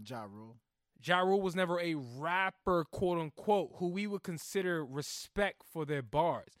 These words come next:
Speaker 2: Who has he ever gone into a battle with that we should just respect his, his clout and respect his game and respect everything that goes along with him in a battle? 'Cause I can't name one.
Speaker 1: That's fair.
Speaker 2: I can't
Speaker 1: That's
Speaker 2: name one.
Speaker 1: fair. No, no, you're right. That's fair.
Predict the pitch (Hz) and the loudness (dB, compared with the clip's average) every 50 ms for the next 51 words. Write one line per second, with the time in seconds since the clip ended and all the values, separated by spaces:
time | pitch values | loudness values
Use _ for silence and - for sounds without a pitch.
0 | _ _ _ _ _ _ _ - - 247 285 320 302 277 247 247 233 196 233 247 | _ _ _ _ _ _ _ -2 4 6 8 8 8 10 10 10 10 8 6 0
1 | 240 - - - 208 233 262 262 214 220 185 135 110 - _ _ _ _ _ _ | 0 -2 -4 -2 2 4 4 4 4 2 0 0 -2 -6 _ _ _ _ _ _
2 | - 147 196 202 202 202 196 196 185 - 208 196 175 156 131 135 160 175 190 202 | 0 2 4 6 6 6 4 4 2 2 2 2 2 2 4 4 6 6 6 6
3 | 208 208 214 214 220 226 - _ _ _ _ _ - 175 170 170 175 214 214 - | 4 4 2 2 0 -2 -4 _ _ _ _ _ 0 2 4 4 4 2 0 -2
4 | 214 165 156 185 156 - 156 151 - - - - 208 190 175 - - 180 175 160 | -2 -2 -2 -4 -4 -2 -4 -6 -6 -6 -2 2 2 2 2 0 -2 -2 -2 -2
5 | 151 139 123 - - - - _ _ - 180 170 151 - - - 165 175 175 165 | -2 -4 -8 -14 -20 -20 -20 _ _ -4 -2 -2 -2 -4 -8 -4 0 2 2 2
6 | 139 135 139 151 151 147 139 - - - 202 185 170 - 196 170 143 123 117 139 | 0 -2 -4 -4 -4 -4 -6 -8 -4 -2 0 0 0 0 -2 -2 -2 -4 -4 -2
7 | 151 165 165 151 143 131 135 135 135 131 127 - - - - 190 185 180 - 156 | -2 0 0 -2 -4 -4 -4 -6 -6 -6 -6 -8 -6 -4 0 0 0 0 -2 -2
8 | 165 175 190 180 - 180 170 165 160 147 143 160 160 147 147 151 151 151 151 143 | -4 -4 -4 -6 -6 -6 -4 -4 -4 -2 0 0 0 0 -2 -2 -2 -2 -2 -2
9 | 147 143 160 156 147 143 135 123 143 151 151 127 208 - - - - 156 180 196 | -2 -2 -2 -2 -2 -4 -4 -2 0 0 0 -2 -4 -8 -12 -8 -4 0 0 0
10 | 214 - 262 233 214 190 196 214 214 180 127 101 95 _ _ _ _ _ _ _ | 0 0 0 0 2 2 0 0 -2 -2 -4 -8 -14 _ _ _ _ _ _ _
11 | - - 127 156 - - - 107 123 180 202 170 - 180 190 - - 269 254 233 | -14 -12 -12 -12 -12 -12 -12 -12 -12 -12 -14 -10 -8 -6 -4 0 2 2 2 4
12 | 233 247 262 220 170 120 113 - 311 254 - - 196 185 202 214 208 202 208 220 | 2 0 0 0 -2 -4 -6 -6 -8 -10 -12 -12 -12 -10 -10 -10 -10 -10 -10 -10
13 | 208 190 185 214 254 214 - - - 160 180 - - - 170 208 170 117 - | -8 -8 -8 -8 -8 -8 -12 -12 -14 -14 -14 -14 -14 -12 -12 -12 -12 -14 -16